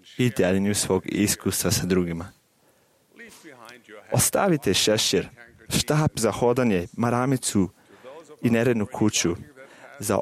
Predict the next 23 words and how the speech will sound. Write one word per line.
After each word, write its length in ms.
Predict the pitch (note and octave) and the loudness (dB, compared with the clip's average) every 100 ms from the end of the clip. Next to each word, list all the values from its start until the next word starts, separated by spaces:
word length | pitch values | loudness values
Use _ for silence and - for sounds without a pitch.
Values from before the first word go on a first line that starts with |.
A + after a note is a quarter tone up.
| - | 2
one 300 | A#2+ E3+ F3+ | 2 2 0
koji 280 | - C#3 | 0 2
već 220 | A#2 D3 - - | 2 0 -2 0
hodaju 380 | D#3 D#3 C#3+ A#2 | 2 2 2 0
tim 220 | - G#2+ | 0 0
putem, 580 | - G#2+ - D3 D#3 - - - - - | 2 0 2 0 -2 -6 -16 -20 -12 0
budite 420 | C3 D#3 - B2 | 2 2 2 -2
hrabri, 540 | A2+ C3 B2 C3 B2 | 0 0 0 2 0
saosećajni, 920 | G2 - A#2+ A#2+ B2+ - A2+ G2+ F#2 | 0 2 2 2 0 0 0 0 -2
imajte 400 | G2 D3+ D#3+ C#3 | -2 -2 0 0
s-, 240 | A2+ - - - | 2 0 -2 -2
samopouzdanje 1080 | - C3+ C3 A2 A2+ G#2+ G2 G#2+ A2 B2+ G#2+ | 0 2 0 2 2 2 2 0 2 2 0
i 80 | G#2 | -2
nastavite. 800 | G2 G2 - A#2 A#2+ A#2+ - - A#2+ - - - - - - | -2 -2 -2 0 0 -2 -6 -12 -14 -20 -20 -20 -20 -20 -8
Onima 360 | - G2+ A2 G#2+ | -2 2 2 0
koji 240 | - G#2 | 0 2
su 340 | G2+ - G#2+ F#2+ | 2 0 0 -2
napustili 580 | G#2+ - - A2 - D3+ | -2 -2 0 0 0 -2
put, 360 | - - G2 - | -2 -2 -2 0
molimo 360 | C3+ D3+ G#2 | 0 2 0
vas, 340 | F2+ D#3 - - C#3+ - - | -2 -4 -6 -8 -14 -10 -2
vratite 520 | B2 C#3+ - B2+ G#2+ | 0 0 -2 -2 0
se, 220 | - - | 0 -2